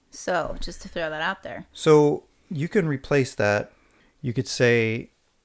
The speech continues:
Speaker 2: habits. You said morals, right?
Speaker 1: Mm-hmm.
Speaker 2: Habits,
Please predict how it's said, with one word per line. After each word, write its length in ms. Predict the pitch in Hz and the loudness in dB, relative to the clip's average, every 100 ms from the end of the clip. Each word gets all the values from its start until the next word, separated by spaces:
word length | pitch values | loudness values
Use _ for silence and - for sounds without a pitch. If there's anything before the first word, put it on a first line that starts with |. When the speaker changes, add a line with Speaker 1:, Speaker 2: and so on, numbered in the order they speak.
| _ _ - | _ _ -16
Speaker 2:
habits. 760 | - 110 110 135 143 - - - _ _ _ | -2 2 4 2 0 -8 -12 -16 _ _ _
You 100 | 131 | -6
said 220 | - 120 | -2 -4
morals, 440 | 123 110 107 123 120 | -4 -4 0 0 -2
right? 200 | 107 165 | -4 -2
Speaker 1:
Mm-hmm. 540 | 214 208 202 196 233 269 _ _ _ | -4 -4 -6 -8 -10 -10 _ _ _
Speaker 2:
Habits, 760 | - - 107 120 - - - | -2 0 2 0 -2 -12 -16